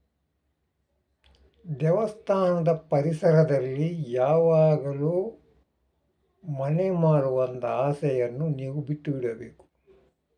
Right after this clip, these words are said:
ಯಾಕೆ ಅಂತ ಕೇಳಿದರೆ, ಆ ಸುತ್ತಮುತ್ತ ಕೆಲವರಿಗೆ ಮನಸ್ಸಿನಲ್ಲಿ ಸಂಕಲ್ಪ ಮಾಡ್ತಾರೆ, "ನಾನು ದೇವಸ್ಥಾನದ ಪರಿಸರದಲ್ಲಿಯೇ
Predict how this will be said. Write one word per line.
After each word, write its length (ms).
ಯಾಕೆ 540
ಅಂತ 220
ಕೇಳಿದರೆ, 760
ಆ 240
ಸುತ್ತಮುತ್ತ 880
ಕೆಲವರಿಗೆ 1040
ಮನಸ್ಸಿನಲ್ಲಿ 560
ಸಂಕಲ್ಪ 580
ಮಾಡ್ತಾರೆ, 640
"ನಾನು 600
ದೇವಸ್ಥಾನದ 720
ಪರಿಸರದಲ್ಲಿಯೇ 1400